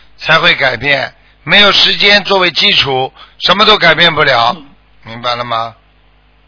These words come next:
Speaker 2: 明白，就是说什么也不用多想，就是讲说，呃，随缘吧。然后，但是应该做的，应该做的功课，应该念的小房子，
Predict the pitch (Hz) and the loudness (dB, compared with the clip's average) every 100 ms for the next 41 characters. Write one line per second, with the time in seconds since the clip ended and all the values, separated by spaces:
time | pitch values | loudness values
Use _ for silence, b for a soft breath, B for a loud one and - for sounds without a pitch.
0 | _ _ _ _ _ _ _ 175 190 208 | _ _ _ _ _ _ _ -14 -8 -4
1 | 135 - 262 240 254 226 233 B B - | -4 -6 -6 -4 0 0 -2 B B -16
2 | 190 220 262 190 247 226 226 214 226 151 | -8 -4 -4 -4 -4 -6 -4 -4 -2 -2
3 | 139 - 226 240 220 160 131 - 175 185 | -2 -6 -6 -4 -2 -2 -2 0 2 0
4 | B B _ 156 135 - 160 202 190 165 | B B _ -2 0 0 0 2 2 0
5 | 202 180 143 135 160 208 226 202 233 226 | 0 0 2 0 -2 0 2 0 -2 -6
6 | 220 - 214 202 196 - 202 175 151 - | -8 -8 -6 -4 -4 -4 -4 -4 -6 -6
7 | 208 208 208 196 160 185 196 - 202 - | -6 -6 -6 -8 -8 -8 -8 -8 -8 -6
8 | 196 202 196 190 165 - 123 - 131 175 | -6 -6 -6 -10 -10 -6 -6 -6 -12 -12
9 | 160 143 | -12 -12